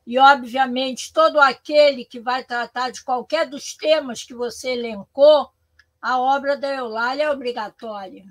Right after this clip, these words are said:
Você não pode falar em indústria do Rio de Janeiro sem ler a obra da Eulália, não pode faz-, falar em movimento operário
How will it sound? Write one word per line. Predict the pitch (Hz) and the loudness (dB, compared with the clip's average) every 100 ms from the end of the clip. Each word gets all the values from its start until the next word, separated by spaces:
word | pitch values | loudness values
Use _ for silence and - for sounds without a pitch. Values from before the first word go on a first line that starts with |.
| _ _ _ _ _ _ | _ _ _ _ _ _
Você | - 226 | -16 -14
não | 214 220 | -12 -10
pode | - 247 240 | -4 -4 -4
falar | - 247 233 220 247 254 | -8 -8 -6 -4 -2 -2
em | 226 | -4
indústria | 220 240 233 - 240 | -8 -8 -10 -10 -10
do | 226 | -8
Rio | 214 226 | -10 -10
de | 202 | -8
Janeiro | 254 240 240 277 | -8 -6 -4 -4
sem | 262 254 | -4 -6
ler | 247 240 | -4 -2
a | 226 | -2
obra | 220 220 214 | -2 -4 -6
da | 208 233 | -12 -8
Eulália, | 254 262 220 240 226 214 | -6 -2 0 0 -2 -8
não | 208 | -12
pode | - 233 226 | -8 -6 -6
faz-, | - 233 208 202 - | -10 -10 -10 -14 -10
falar | 226 214 226 | -6 -6 -6
em | |
movimento | 220 233 196 226 233 240 | -6 -10 -10 -8 -8 -8
operário | 233 240 220 233 240 226 180 | -8 -6 -2 0 0 -2 -8